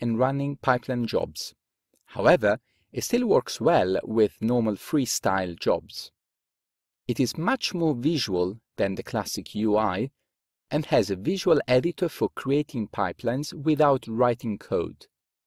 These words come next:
It also has nice visualizations, particularly suited for C I and C D pipelines. Let's see which advantages Blue Ocean brings. First,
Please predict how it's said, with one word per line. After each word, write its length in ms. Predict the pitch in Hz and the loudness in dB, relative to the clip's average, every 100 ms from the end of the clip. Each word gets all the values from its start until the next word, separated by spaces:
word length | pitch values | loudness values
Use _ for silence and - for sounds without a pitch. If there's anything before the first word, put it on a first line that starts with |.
| _ - | _ -6
It 140 | 151 | 0
also 300 | 160 202 - | 2 2 4
has 260 | 113 110 - | 4 4 0
nice 320 | 110 113 107 | 0 0 0
visualizations, 1040 | 110 95 95 92 90 90 - 156 190 - - _ _ _ | -4 -2 -2 -2 -6 -6 -6 -6 -6 -8 -16 _ _ _
particularly 600 | 147 147 220 - 185 147 | -6 -2 0 4 4 4
suited 520 | - - 170 - 107 | 0 -2 -2 0 -2
for 220 | - 120 104 | -2 -6 -4
C 280 | - 156 | -4 0
I 200 | 147 135 | 2 2
and 280 | 143 156 131 | 0 -2 -4
C 220 | - 143 | -2 -2
D 180 | 123 113 | 0 0
pipelines. 840 | - 92 - - - - - - _ _ _ _ _ _ _ _ _ - | -2 -6 -10 -12 -12 -12 -14 -18 _ _ _ _ _ _ _ _ _ 0
Let's 220 | 240 - | 0 2
see 180 | - 107 | 4 4
which 240 | 104 127 | 4 0
advantages 760 | 123 117 123 95 98 107 101 - - | -2 4 4 4 -2 -2 -4 -4 -4
Blue 180 | 156 139 | 2 4
Ocean 360 | 92 - 95 | 2 0 -8
brings. 560 | 82 82 82 80 - - _ _ _ _ _ _ _ _ _ | -4 -4 -6 -12 -14 -16 _ _ _ _ _ _ _ _ _
First, 560 | - 156 110 - - | 8 8 8 4 -14